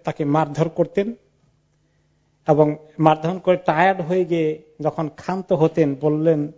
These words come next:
বলতেন তাকে, মহিলাকে, "ইন্নী আতাদিরু ইলাইকে", আমি তোমার কাছে আমার ওজর পেশ করছি যে তোমাকে যে আর এখন মারতে পারছি না, "ইন্নী লাম আতরুকিকি ইল্লা মালালাতান", আমি টায়ার্ড হয়ে গেছি, এই জন্য এখন আমি ক্ষান্ত হলাম।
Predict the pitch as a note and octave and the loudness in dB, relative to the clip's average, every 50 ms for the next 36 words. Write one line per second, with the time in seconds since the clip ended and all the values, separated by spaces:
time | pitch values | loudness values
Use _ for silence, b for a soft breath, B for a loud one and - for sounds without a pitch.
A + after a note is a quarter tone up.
0 | _ _ _ _ _ C3+ C#3+ F3+ G#3+ G3 - F#3 D#3+ C#3+ - D3+ C#3 - D3+ C#3+ | _ _ _ _ _ 4 4 4 4 4 0 -2 -2 -2 -4 -6 -8 -6 -6 -8
1 | C3+ B2 C3+ C3+ C#3 C3 - D#3+ F3+ G3+ G#3+ G#3 G3+ G3 F3+ E3 F3 F3 D#3+ - | -6 -6 -4 -6 -6 -6 -6 -2 2 2 2 4 2 0 0 0 2 2 2 2
2 | - F3 E3+ E3 F3 E3+ E3+ E3+ D#3+ D3+ D3+ D3+ D3 C#3 - - B2 A#2 _ _ | 0 -2 0 0 0 0 0 -2 0 2 2 2 0 -2 -4 -12 -12 -12 _ _
3 | _ _ _ _ _ _ _ _ _ - D3+ D3 E3+ F#3+ G3 G3 - F3 E3+ F#3+ | _ _ _ _ _ _ _ _ _ -6 -4 -2 0 0 -2 -2 -2 -2 -2 -2
4 | F#3+ F#3 - F#3+ F3+ - G3+ F#3 E3+ E3+ E3+ E3+ E3+ E3 F3+ F3+ F#3+ F#3+ - - | -2 0 -2 -2 -2 -2 -6 -6 -4 -2 -2 -2 -4 -4 -4 0 0 0 0 0
5 | F#3 F3 - - - G#3 F#3 - - - D3 C3+ D3 E3+ _ _ _ _ _ _ | -6 -6 -6 -2 -2 -2 -2 -2 -6 -10 -10 -10 -10 -14 _ _ _ _ _ _
6 | _ _ _ _ _ _ _ _ _ _ - D3+ D3 D3+ D3+ F#3 D#3+ E3 E3 D#3 | _ _ _ _ _ _ _ _ _ _ -10 -6 -6 -6 -2 0 0 0 0 -2
7 | - F3 E3 F3 E3 D#3+ D#3+ D#3 C#3+ - - E3+ D3+ D3+ D#3 D3+ D3+ - D#3 D3 | -4 -2 0 0 2 2 0 -2 -2 -2 0 0 2 4 2 2 0 -2 -6 -2
8 | - D3+ D3+ - - F#3 E3+ D3 C3+ C#3 - _ _ _ _ _ _ _ _ _ | -2 -2 -2 -2 -6 -4 -4 -4 -6 -8 -12 _ _ _ _ _ _ _ _ _
9 | _ - F3+ F#3+ F#3+ F#3+ G#3+ A#3+ A#3 A3 - G3+ F#3+ - - F#3 G3 - G3 F3+ | _ -2 0 2 2 4 4 4 2 2 0 -2 -4 -2 -4 -8 -6 -4 -4 -2
10 | - F#3+ D#3+ G3 G3+ F#3+ F3 E3 D#3 D3+ D3 D3 D3+ D#3+ D#3 D3 C#3+ - - D3 | -2 0 2 4 6 6 6 6 4 4 2 4 4 4 4 4 2 -2 -4 -4
11 | D#3 F3 F#3+ F#3+ - - F3+ F#3 G3+ G#3+ G#3 F#3 F3+ F3+ E3+ D#3 C#3 C3+ C3 - | -4 -2 -2 -2 0 0 0 2 2 2 0 0 0 0 0 0 0 -2 -6 -8
12 | - D#3 D#3+ D#3+ C#3 D#3 D3+ D3+ D3+ C#3+ - - D#3 D3 C#3+ D3 C#3+ - - C#3 | -6 -4 -2 -2 -2 -2 -2 -2 -2 -4 -4 -4 -4 -2 -2 -2 -2 -4 -6 -8
13 | C3 - B2+ G#2+ A2+ A#2 A2+ G#2+ | -8 -8 -10 -12 -12 -14 -16 -18